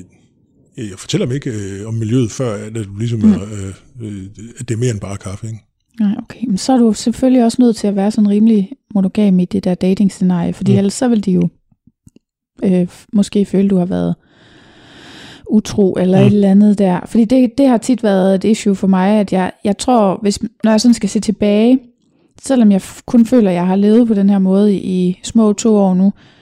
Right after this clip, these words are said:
Speaker 2: så, øh, hvis jeg sådan lige skal være helt, helt ærlig, så har jeg nok været tilbøjelig til lige at have et par stykker sådan, øh, som backups.
Speaker 1: Mm.
Speaker 2: Så hvis jeg skulle på en date, så var det rart lige at have nogen også at skrive med i hvert fald.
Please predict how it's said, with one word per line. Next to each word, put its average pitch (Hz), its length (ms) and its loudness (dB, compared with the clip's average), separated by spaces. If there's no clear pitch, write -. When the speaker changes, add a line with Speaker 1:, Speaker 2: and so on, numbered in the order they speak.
Speaker 2:
så, - 240 -4
øh, 208 340 2
hvis 196 180 0
jeg 208 100 0
sådan 226 220 4
lige 240 240 4
skal 202 280 0
være 208 160 0
helt, 233 360 2
helt 208 600 0
ærlig, 247 420 0
så - 140 -6
har 247 140 2
jeg 247 100 4
nok 240 180 2
været 226 140 0
tilbøjelig 226 500 0
til 240 220 0
lige 247 380 4
at 202 100 0
have 226 140 2
et 233 80 -2
par - 120 -4
stykker 247 380 0
sådan, 190 520 0
øh, 190 280 2
som 208 160 -2
backups. - 540 -6
Speaker 1:
Mm. 139 80 -2
Speaker 2:
Så 233 60 -4
hvis 214 120 2
jeg 220 80 2
skulle 214 180 -2
på 254 120 2
en 233 80 4
date, 226 260 0
så 240 60 -2
var 208 80 2
det 202 120 0
rart 208 220 0
lige 220 120 2
at 208 60 2
have 214 100 4
nogen 214 160 4
også 208 160 0
at 196 60 -4
skrive 240 280 2
med 220 160 4
i - 20 0
hvert 160 220 -6
fald. - 220 -6